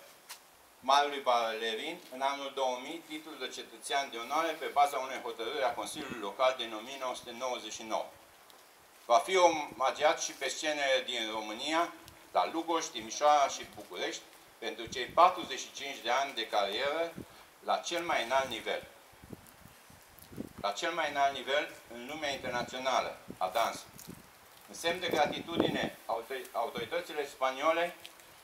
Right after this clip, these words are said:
din Las Palmas, de Gran Canaria, vor dezveli bustul său din bronz la Teatrul Perez Galdós. În anul două mii doi, președintele României, Ion Iliescu, îi acordă Ordinul Național Steaua României în grad de cavaler.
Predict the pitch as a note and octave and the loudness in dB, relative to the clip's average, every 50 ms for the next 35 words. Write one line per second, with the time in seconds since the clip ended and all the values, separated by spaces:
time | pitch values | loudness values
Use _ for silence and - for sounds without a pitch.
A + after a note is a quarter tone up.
0 | - - - - - A#2+ B2 B2 A#2+ - - - D#3 D#3+ D#3+ E3 E3 E3 E3 D#3+ | -20 -20 -16 -14 -12 -2 0 2 2 2 2 2 4 4 4 4 4 2 2 2
1 | - - - - - C3 C3 - - - - D#3+ D#3 D#3 D#3 D#3 D3+ D3+ D3+ - | 0 -2 -2 0 0 0 2 2 0 2 4 4 4 4 4 4 2 2 0 -2
2 | - - - - B2+ B2+ B2+ C3+ B2+ - - B2+ B2+ - - - E3+ - - - | -6 -4 -2 0 0 2 2 0 -2 -2 0 4 6 6 6 6 2 -4 -6 -6
3 | - - - - - - - - - A4 A4 - - - - - - - - - | -4 -2 0 0 0 0 0 0 0 -2 -2 -2 4 8 10 10 10 8 8 6
4 | - - - - - - - - - D3 C#3+ D3+ D#3 D#3 D3+ D3 C#3 C3+ C3+ - | 8 8 10 10 10 10 8 8 8 8 6 6 6 4 0 -4 -4 -6 -6 -8
5 | - - - - - - - B2 B2+ C#3 D3 D#3 - - - - - - B2 - | -8 -6 -4 -2 -2 0 2 2 2 2 0 -2 -4 -6 -10 -12 -2 2 4 4
6 | F3 F3 - - - - - - - - - - - - - - - - - - | 4 4 4 2 0 -2 -8 -14 -16 -14 -12 -12 -12 -10 -8 -6 -4 0 2 4
7 | - - - - - - - - - D#3 F#3 G3 F#3+ F3 E3+ - E3 E3+ E3+ E3 | 4 2 2 -2 -2 -2 0 4 6 6 6 6 4 2 -2 -2 0 0 0 0
8 | E3 D#3+ D#3 D#3 D#3 D#3+ D#3 D3+ - - - - - - - - D#3 D#3+ C#3+ A#2 | 0 -2 -4 -4 -4 -4 -4 -6 -10 -14 -18 -20 -16 -14 -12 -8 -4 -4 -2 -4
9 | - - - - A2 G#2+ C3+ C3 C3 D#3+ E3+ - D#3+ D3 C#3 C3+ C3 C3 C3 C3 | -4 -8 -10 -10 -10 -8 -8 -6 -6 -6 -6 -6 -6 -4 -4 -2 -2 -2 -4 -6
10 | C3 C#3+ D#3+ D#3+ C#3+ C3 B2+ C#3+ D3 D3 C3+ B2+ A#2+ A#2 B2 C3+ D3+ D3+ - - | -6 -4 -4 -2 -2 -2 0 0 0 0 0 -2 -4 -2 -2 -2 -4 -4 -6 -4
11 | D3+ C#3+ C#3 C3+ - - E3 D#3 D#3 D#3 - C3 A#2 - - C3+ D3 D3+ D3 D3 | 4 6 8 8 8 6 4 2 2 2 2 0 0 0 0 0 2 2 2 0
12 | C#3+ C3+ B2+ B2+ B2+ B2 C3+ C3+ C3+ D3 D3+ F#3 - - D3+ D3 C#3+ C#3+ C3+ C3 | -4 -4 0 0 0 0 -2 -2 2 2 2 2 2 2 4 6 6 6 6 2
13 | B2+ C3 B2+ C#3 C#3+ C#3+ C#3 C3 A2+ A2 C3 C3 C3+ B2+ C3 B2+ A#2+ - A#2+ G#2+ | -2 -4 -6 -6 -6 -8 -8 -8 -8 -2 2 4 4 4 2 0 0 2 4 4
14 | A#2 A#2+ A2+ G#2 E2+ | 4 4 4 2 -2